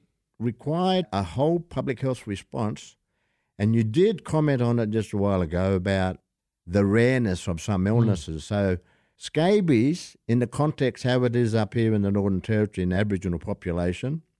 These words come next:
Speaker 1: is quite rare
Speaker 2: Mm.
Speaker 1: down in the southern parts of Australia or mainstream Australia, as is rheumatic fever.
Speaker 2: Mm.
Speaker 1: Just appears to me that the same sort of process or response in that regard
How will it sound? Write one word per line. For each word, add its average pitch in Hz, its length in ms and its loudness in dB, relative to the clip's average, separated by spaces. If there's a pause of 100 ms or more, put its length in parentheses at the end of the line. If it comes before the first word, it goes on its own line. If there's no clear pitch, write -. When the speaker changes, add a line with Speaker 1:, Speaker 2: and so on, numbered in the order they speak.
(300)
Speaker 1:
is 117 120 2
quite 151 340 -2
rare 143 500 2 (240)
Speaker 2:
Mm. 107 160 -4 (220)
Speaker 1:
down 107 260 2
in 95 120 0
the 90 140 -4
southern 98 320 -2
parts 90 320 -4
of 80 120 -10
Australia 80 480 -4
or 82 80 -2
mainstream 85 580 -4
Australia, 78 480 -6 (260)
as 123 240 0
is 104 160 -2
rheumatic 104 500 0
fever. 131 600 -2
Speaker 2:
Mm. 117 180 -4 (500)
Speaker 1:
Just 202 280 2
appears 165 520 2
to 135 100 0
me 147 260 4
that 123 220 0
the 107 120 0
same 175 600 0
sort 160 420 2
of 120 140 0 (560)
process 151 880 -2
or 101 340 -2
response 107 760 -4
in 95 160 -2
that 101 180 -4
regard 87 560 -4